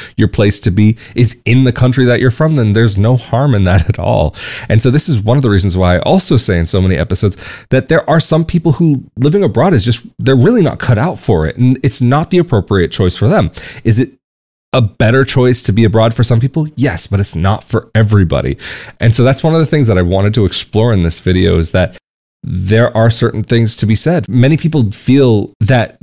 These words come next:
their country that they're from is really a horrible place, or the place that they can't be, that they have to escape and run away from. There are potentially some legitimate reasons why it could be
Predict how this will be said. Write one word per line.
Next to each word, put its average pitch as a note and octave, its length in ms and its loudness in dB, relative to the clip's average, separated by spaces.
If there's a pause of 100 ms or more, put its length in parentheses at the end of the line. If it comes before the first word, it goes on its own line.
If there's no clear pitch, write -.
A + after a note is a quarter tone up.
(220)
their A2+ 180 2
country C#3 340 0
that A2 140 0
they're G2 140 0
from C#3 320 0
is F#2 180 -2
really G2+ 600 2
a - 100 0
horrible A#2 600 2
place, E2+ 400 0
or F#2 80 0
the G2 120 0
place C#3+ 440 0
that G#2+ 160 -4
they G#2 140 -2
can't A#2+ 580 -2
be, D3+ 240 2
that G#2+ 180 -4
they A2+ 120 -2
have E3+ 320 -2
to B2 200 2
escape D#3+ 640 0
and C3 140 0
run C3 140 0
away B3 300 -2
from. F#2 440 0 (720)
There B2+ 220 0
are F3 480 0
potentially F#3+ 420 2
some D3+ 160 0
legitimate B2+ 400 0
reasons G#2+ 500 0
why F#2+ 380 2 (320)
it A#2 160 -2
could F3 380 -2
be A2+ 400 2